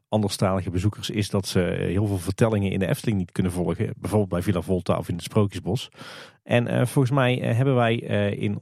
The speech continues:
onze, eh, aflevering Kleine Boodschap in het Theater hier ook over gesproken met, eh, Jonas Rietbergen. Eh, waarbij volgens mij toch wel het idee was om iets te gaan doen met de Efteling-app en je oortjes in en een soort, eh, Shazam-achtige app waarmee dat, eh, jouw telefoon kan oppikken waar de vertelling zit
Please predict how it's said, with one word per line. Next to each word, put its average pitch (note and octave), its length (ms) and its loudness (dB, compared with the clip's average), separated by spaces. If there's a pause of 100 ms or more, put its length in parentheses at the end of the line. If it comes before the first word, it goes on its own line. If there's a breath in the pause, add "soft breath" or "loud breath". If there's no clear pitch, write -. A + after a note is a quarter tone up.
onze, G2 440 0
eh, G2 180 0
aflevering G#2 600 0
Kleine A2 240 2
Boodschap G#2 280 0
in G2 80 -2
het G2+ 100 0
Theater B2 460 0 (340 loud breath)
hier - 200 0
ook A2 240 -2
over G2+ 160 -2
gesproken F#2 440 -2
met, F#2+ 220 0
eh, F#2+ 280 2
Jonas F#2 460 0
Rietbergen. A#2+ 560 0 (420)
Eh, G#2 280 2
waarbij A2 260 4
volgens G#2 220 -2
mij G#3+ 160 2
toch B2+ 140 0
wel F2+ 100 0
het E2+ 140 -6
idee F2 280 -2
was - 240 0 (360 loud breath)
om G#2+ 160 -4
iets - 180 -2
te G2+ 100 4
gaan F2 180 -2
doen G#2 120 2
met G2 100 0
de - 140 -4
Efteling-app - 640 -2
en F2+ 140 -2
je F#2 100 -2
oortjes G2 400 0
in G2 160 0
en F#2 160 0
een F#2 80 0
soort, - 440 0
eh, F2+ 120 4 (520 loud breath)
Shazam-achtige G2 800 2
app G2 160 -2
waarmee F#2+ 380 0
dat, G2 240 0
eh, F#2 100 2
jouw F#2 160 2
telefoon G2+ 480 2
kan G#2 160 2
oppikken G#2 480 2
waar G2+ 160 4
de G#2+ 80 4
vertelling F#2+ 460 0
zit G#2 280 0